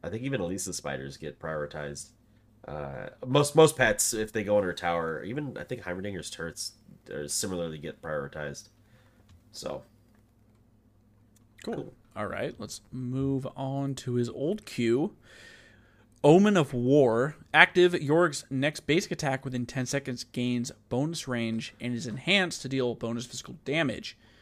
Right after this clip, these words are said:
Speaker 2: Unholy Covenant. Omen of War summons a spectral ghoul with bonus attack damage and bonus movement speed. While the ghoul is active, York becomes ghosted and gains the same bonus movement speed.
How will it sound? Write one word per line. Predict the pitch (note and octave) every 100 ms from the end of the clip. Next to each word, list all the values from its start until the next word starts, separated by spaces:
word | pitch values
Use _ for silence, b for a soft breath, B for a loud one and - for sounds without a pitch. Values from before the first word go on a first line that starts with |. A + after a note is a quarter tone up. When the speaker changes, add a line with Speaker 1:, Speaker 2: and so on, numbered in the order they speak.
| b b b
Speaker 2:
Unholy | C#3 C3+ C#3 C#3+ B2+ -
Covenant. | - - A3 C3 A#2 D3+ - - _ _ B B B B
Omen | F3+ G#3+
of | E3
War | F#3
summons | E3+ G3 F3+ -
a | C3+
spectral | - - F3+ - F#3
ghoul | C#3 C#3 D3 D3+ G3+ F#3
with | C3+ B2+
bonus | B2+ C3+ C3
attack | - C3+ C3+
damage | C3 B2+ B2 -
and | A#2 -
bonus | C3 B2+ -
movement | B2+ C3 B2+
speed. | C#3+ D#3 F#3 B B B B
While | F3 G#3
the | F#3+
ghoul | G3+ A#3 G#3+
is | E3 - -
active, | G3 G3 A3 G#3
York | D3 D#3+ F3+ -
becomes | D#3 D3+ C#3 -
ghosted | - D3+ - - A2+ G2+
and | - B2
gains | A#2 C3 B2
the |
same | - A#2 A#2+
bonus | G#2+ A2 -
movement | B2 - -
speed. | D3+ C#3+ D#2+